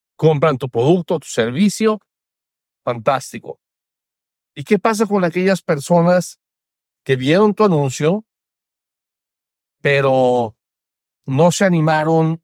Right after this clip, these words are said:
a buscarte o no se animaron a comprar tu producto, no se, no se animaron a dar el siguiente paso? Ponles una publicidad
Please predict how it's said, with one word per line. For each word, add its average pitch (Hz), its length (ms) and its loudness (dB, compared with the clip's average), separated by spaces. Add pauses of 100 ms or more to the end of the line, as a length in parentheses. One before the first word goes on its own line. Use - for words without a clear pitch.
a 135 100 0
buscarte 160 680 -2
o 165 80 0
no 143 140 -2
se - 100 -10
animaron 143 720 0 (480)
a 131 140 -2
comprar 135 580 -2
tu - 140 -20
producto, 135 920 0 (380)
no 127 160 -2
se, 165 240 -2
no 165 220 0
se 202 80 -2
animaron 175 480 0
a 143 80 0
dar 147 220 -2
el 143 120 -4
siguiente 127 640 -2
paso? - 380 -8 (3500)
Ponles 208 380 4
una 202 180 2
publicidad 165 800 0